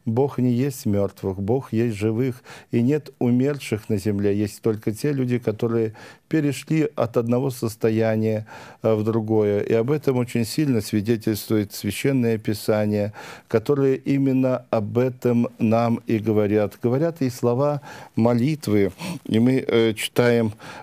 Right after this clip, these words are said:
э, в одной из молитв за упокойной службы: «Вся упокой, Господи, усопшие благочестно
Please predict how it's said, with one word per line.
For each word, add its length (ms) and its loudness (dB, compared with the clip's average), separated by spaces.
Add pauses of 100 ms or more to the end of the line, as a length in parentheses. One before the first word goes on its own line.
э, 180 6
в 140 4
одной 280 2
из 220 -2
молитв 400 2
за 180 2
упокойной 540 2
службы: 600 0 (280)
«Вся 280 2
упокой, 520 2
Господи, 480 0
усопшие 640 0
благочестно 1000 0